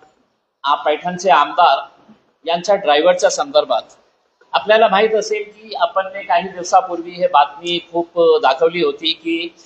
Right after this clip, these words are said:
यांनी तीन एकर जागा घेतलेली आहे, दीडशे कोटी रुपयाची जागा आहे, नवाबाची जागा आहे करके. आपण याचा सगळा डॉक्युमेंट्स सखोल मध्ये गेल्यानंतर आपल्याला कळेल की या महाराष्ट्र सरकारचे जे अधिकारी आहेत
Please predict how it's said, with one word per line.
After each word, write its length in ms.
यांनी 240
तीन 260
एकर 260
जागा 320
घेतलेली 460
आहे, 320
दीडशे 360
कोटी 300
रुपयाची 420
जागा 320
आहे, 320
नवाबाची 540
जागा 440
आहे 160
करके. 440
आपण 280
याचा 240
सगळा 400
डॉक्युमेंट्स 840
सखोल 460
मध्ये 300
गेल्यानंतर 680
आपल्याला 320
कळेल 360
की 460
या 220
महाराष्ट्र 560
सरकारचे 600
जे 100
अधिकारी 520
आहेत 240